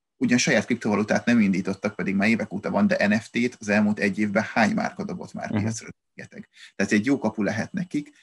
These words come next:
Speaker 1: öm, de, de szerintem ez, ez egy, ez egy fájdalmas irány megtalálás lesz, és, és ennek meg kell történnie valamikor, és én ezt a, ezt a középtávot lőttem be, be velé, be ennek. És akkor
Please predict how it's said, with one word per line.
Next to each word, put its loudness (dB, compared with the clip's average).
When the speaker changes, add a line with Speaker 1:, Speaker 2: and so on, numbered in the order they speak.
Speaker 1:
öm, 4
de, 4
de -2
szerintem 2
ez, -4
ez -2
egy, 0
ez -4
egy -2
fájdalmas 2
irány 2
megtalálás 0
lesz, -2
és, -4
és -6
ennek 4
meg 0
kell -8
történnie -4
valamikor, -2
és -4
én -4
ezt -4
a, -12
ezt -12
a -6
középtávot -4
lőttem -4
be, -2
be -4
velé, -10
be 0
ennek. -6
És -8
akkor -2